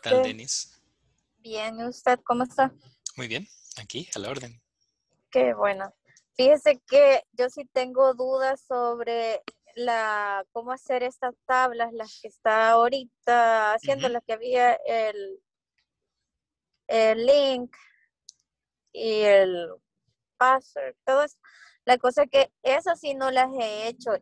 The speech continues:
Speaker 2: y no estoy en mi computadora ahorita.
Speaker 1: Sí, ya te veo. <laughs>
Speaker 2: Ajá, ese es el detalle. No he llegado todavía a la casa.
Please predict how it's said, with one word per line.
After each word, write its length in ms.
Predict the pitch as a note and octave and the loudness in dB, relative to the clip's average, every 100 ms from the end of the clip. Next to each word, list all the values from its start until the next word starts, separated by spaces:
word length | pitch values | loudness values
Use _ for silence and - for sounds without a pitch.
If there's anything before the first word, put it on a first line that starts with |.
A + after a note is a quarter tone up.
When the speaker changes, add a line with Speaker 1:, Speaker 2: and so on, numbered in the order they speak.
| _ | _
Speaker 2:
y 420 | A3 A#3 A#3+ C4 - _ | -10 -6 -4 -6 -10 _
no 100 | G#3 G#3+ | -12 -6
estoy 220 | - G#3+ | 0 0
en 140 | G3+ | 0
mi 60 | F#3+ - | -8 -4
computadora 920 | A#3 A3 - G#3 F#3 F3 F#2+ G3+ - F#3+ | -4 -4 -8 -4 0 2 2 2 0 -2
ahorita. 240 | F#2 G2 - | -2 -4 -6
Speaker 1:
Sí, 100 | C3+ | -6
ya 120 | C3 | -4
te 120 | C3+ | -4
veo. 220 | B2+ C3+ | -2 -2
<laughs> 840 | C#3+ - - - F#3+ - - - - _ - - - - - _ _ _ _ _ _ | -2 -4 -12 -8 -4 -2 -4 -8 -12 _ -20 -20 -20 -20 -20 _ _ _ _ _ _
Speaker 2:
Ajá, 680 | - A#3+ A#3 A#3 A#3+ A#3+ C4 C#4+ - C4 - | -4 -2 -2 -2 -2 0 -2 -6 -12 -14 0
ese 320 | B3 C4 C4+ | 2 4 2
es 260 | C4 B3 | 2 0
el 80 | A3+ | -2
detalle. 720 | G#3+ G3+ A#3+ A#3+ B3 - - _ | -8 -4 0 2 0 -8 -20 _
No 120 | A3 | -8
he 100 | A#3 | -6
llegado 400 | A3+ A3+ A#3+ A3+ | -4 0 0 -2
todavía 460 | G#3+ G#3+ G#3+ A#3 G#3+ | -4 -6 -6 -8 -8
a 40 | |
la 100 | G3+ | -6
casa. 340 | - B3 _ | -6 -8 _